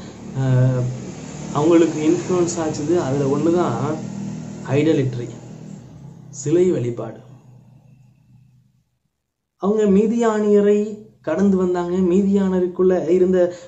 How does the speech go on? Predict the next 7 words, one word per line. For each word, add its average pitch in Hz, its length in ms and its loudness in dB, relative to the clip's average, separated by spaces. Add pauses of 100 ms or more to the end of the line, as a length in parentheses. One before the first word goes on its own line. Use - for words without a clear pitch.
வழிபாட்டு 196 540 2
முறைகள் 185 720 0
அவர்களுக்குள்ள 151 580 2
ஒரு 131 120 2
தாக்கத்தை 123 440 -4
கொண்டு 113 200 -6
வந்தது. 104 340 -14